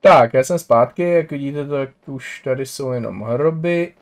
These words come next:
a teďko bychom teda měli jít vydělat nějaký bodíky, protože já na něco určitě šetřím. A jo. Jak se třeba naučit tyhle ty všechny věci, jasně.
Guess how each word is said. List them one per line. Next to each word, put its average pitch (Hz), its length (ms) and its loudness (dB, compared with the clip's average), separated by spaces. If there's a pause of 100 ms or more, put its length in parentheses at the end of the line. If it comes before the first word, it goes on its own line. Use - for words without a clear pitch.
a 131 1120 -2
teďko - 280 -12
bychom 127 340 -10
teda 127 160 -6
měli 123 260 -6
jít 120 140 -8
vydělat 110 380 -6
nějaký - 340 -10
bodíky, 95 460 -12
protože - 520 -12
já 107 160 -6
na 107 100 -10
něco 110 320 -12
určitě - 420 -16
šetřím. 160 760 -10 (1200)
A - 60 -4 (380)
jo. 110 760 -2 (2250)
Jak 139 120 -14
se 139 180 -8
třeba 135 260 -6
naučit 131 420 -8
tyhle 131 240 -8
ty 127 120 -12
všechny 127 560 -12
věci, - 540 -12
jasně. 90 840 -14